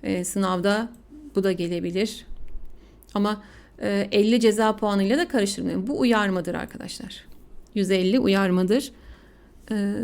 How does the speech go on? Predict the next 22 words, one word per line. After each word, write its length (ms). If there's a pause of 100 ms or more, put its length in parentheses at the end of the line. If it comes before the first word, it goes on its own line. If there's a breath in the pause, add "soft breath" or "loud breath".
(100)
başka 840 (200)
gelebilecek 640
soru 360
bundan. 460 (1300 soft breath)
Aklınıza 440
takılırsa 500
yorumlarda 640
bekliyorum. 640 (380 loud breath)
Ee, 300
bu 100
da 120
emojili 520
sorumuz. 680 (340)
Bunun, 400 (360 loud breath)
bu 200
emoji 380
sorumuzu, 720
e, 60
yorumlara 760
cevabını 520
sizden 520
bekliyorum. 600